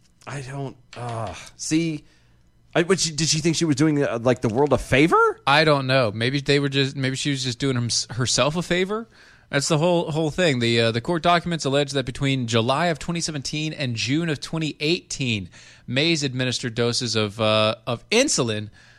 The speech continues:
Speaker 2: to non-diabetic patients, patients who don't need it.
Speaker 1: Yeah.
Speaker 2: And, uh, that res-, uh, resulted in their, uh, blood sugar dropping to hypoglycemia levels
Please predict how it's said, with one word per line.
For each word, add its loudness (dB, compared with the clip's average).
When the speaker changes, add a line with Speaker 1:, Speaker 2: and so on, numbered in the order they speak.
Speaker 2:
to 2
non-diabetic 2
patients, -2
patients 0
who -10
don't -2
need -2
it. -6
Speaker 1:
Yeah. -8
Speaker 2:
And, -2
uh, 0
that 0
res-, -2
uh, -2
resulted -2
in -4
their, 0
uh, -2
blood 2
sugar 0
dropping 0
to -2
hypoglycemia -2
levels -4